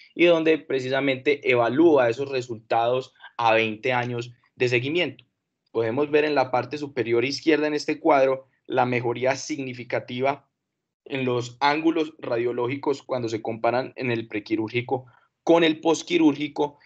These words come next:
y podemos ver cómo es la supervivencia. Eh, aquí, pues, digamos, teniendo en cuenta con una escala del dolor, ellos utilizan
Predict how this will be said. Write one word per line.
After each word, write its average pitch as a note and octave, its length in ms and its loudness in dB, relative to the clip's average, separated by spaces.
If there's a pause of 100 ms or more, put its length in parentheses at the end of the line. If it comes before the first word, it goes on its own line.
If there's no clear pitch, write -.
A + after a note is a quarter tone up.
(120)
y D#3 100 -6
podemos D#3+ 480 2
ver D3+ 240 2
cómo C#3+ 280 -2
es D3+ 120 -2
la D#3 220 4
supervivencia. B2+ 1300 -2 (320)
Eh, A#2+ 260 2
aquí, A#2+ 380 -2
pues, C3+ 340 -6
digamos, C#3 380 -2
teniendo A#2 380 -4
en C3+ 120 -4
cuenta C#3+ 640 -2
con A#2+ 160 -4
una B2 200 -4
escala C#3 480 0
del B2+ 140 -2
dolor, A2+ 300 2
ellos C3+ 240 -4
utilizan B2+ 640 -4